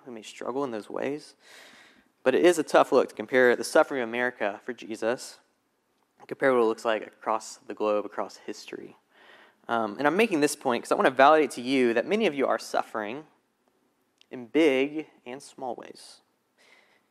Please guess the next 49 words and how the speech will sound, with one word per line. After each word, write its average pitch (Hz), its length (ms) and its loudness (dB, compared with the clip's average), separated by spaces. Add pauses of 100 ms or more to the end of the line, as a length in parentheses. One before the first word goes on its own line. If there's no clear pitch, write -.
(440)
in 123 80 -6
ways 127 140 -2
that 117 80 -4
many 127 140 -4
of 127 100 -2
us - 500 -6
may 113 120 -10
not 123 140 -2
be 123 80 -6
able 120 100 -2
to 123 60 -4
imagine. 113 540 -8 (1200)
And 131 60 4
I - 20 6
want 165 440 2
us 165 240 4
to - 100 -8
see, 127 520 0
as 131 220 2
we 131 120 -2
read 151 260 -2
this 170 240 -2
text, - 680 -8 (460)
as 127 140 -4
we 123 60 -6
read 143 180 -2
this 123 160 -8
story 131 760 -4 (140)
of - 140 -20
Jesus, 117 760 -14 (400)
that - 100 0
the 160 100 8
original 190 420 6
audience 190 500 8
of 175 60 2
this 160 140 -4
book 170 440 4
was 139 160 0
a 143 60 0
group 175 320 2
of 185 120 -8
people 180 440 0
who 170 120 -4
were 143 200 2
on 160 240 2
the 175 120 -12
end 127 300 -6
of 110 300 -4
unfathomable 107 1080 -10